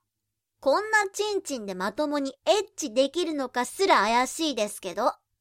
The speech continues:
あ、お兄さんが包茎だったなんて、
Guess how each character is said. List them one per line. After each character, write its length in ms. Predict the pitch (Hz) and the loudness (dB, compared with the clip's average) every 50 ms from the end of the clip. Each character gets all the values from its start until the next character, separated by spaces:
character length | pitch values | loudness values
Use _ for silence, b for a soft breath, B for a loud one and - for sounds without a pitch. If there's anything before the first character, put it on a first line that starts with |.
| _ _ _ _ _ _ _ _ _ _ _ _ _ _ _ _ _ _ _ _ _ _ _ - | _ _ _ _ _ _ _ _ _ _ _ _ _ _ _ _ _ _ _ _ _ _ _ -4
あ、 1300 | 320 320 320 311 311 320 302 294 277 269 247 214 208 208 208 220 247 269 294 311 330 339 359 370 381 403 453 453 B B B B B B B B B B B B B B B B B B B B | 0 0 2 2 2 0 -2 -2 -4 -4 -6 -8 -10 -10 -10 -10 -8 -6 -4 -2 -2 0 0 0 0 0 -2 -4 B B B B B B B B B B B B B B B B B B B B
お 140 | - 349 359 | -2 -2 -2
兄 340 | 359 359 381 392 392 403 392 | 0 0 0 0 0 0 -2
さ 280 | 381 403 381 359 339 320 | 2 2 4 4 4 2
ん 40 | |
が 160 | 285 285 269 262 | 0 -4 -4 0
包 300 | 277 277 294 311 320 320 | 2 4 4 4 4 2
茎 280 | - 349 349 349 339 311 | 2 2 4 4 6 6
だ 160 | 339 349 349 | 6 6 6
っ 60 | 339 - | 4 2
た 100 | 302 294 | -2 -2
な 220 | 262 247 233 226 220 | -2 -2 -6 -8 -8
ん 100 | 208 - | -12 -12
て、 120 | - | -8